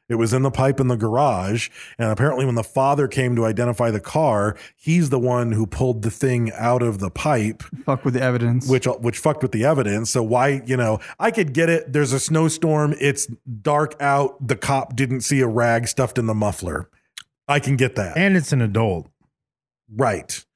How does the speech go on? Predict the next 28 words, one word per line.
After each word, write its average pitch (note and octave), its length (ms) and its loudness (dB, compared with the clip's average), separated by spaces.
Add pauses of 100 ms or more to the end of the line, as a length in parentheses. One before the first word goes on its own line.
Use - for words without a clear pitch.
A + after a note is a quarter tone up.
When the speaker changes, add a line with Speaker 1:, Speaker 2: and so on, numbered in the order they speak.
(140)
Speaker 3:
They're C#3 120 0
not D3+ 220 0
really, C3 340 2
you B2+ 220 0
know D#3+ 80 4
what D#3+ 100 4
I D#3 40 2
mean? D#3 200 2
Like, C#3+ 200 2
you're C#3+ 80 2
like, C#3 120 2
"Oh, D#3+ 220 2
well, C#3 200 2
where's C#3+ 200 2
she G2+ 240 -6
at?" B2 460 0
But B2+ 80 2
Speaker 1:
Right. B2 80 2
Speaker 3:
you're C3 100 2
thinking C3 320 2
it's A#2+ 160 0
an A#2+ 60 2
Speaker 1:
Right. A2 100 2
Speaker 3:
adult, B2+ 280 0
it's - 80 -10
a - 40 -14
competent A#2 380 0
person. A#2+ 640 2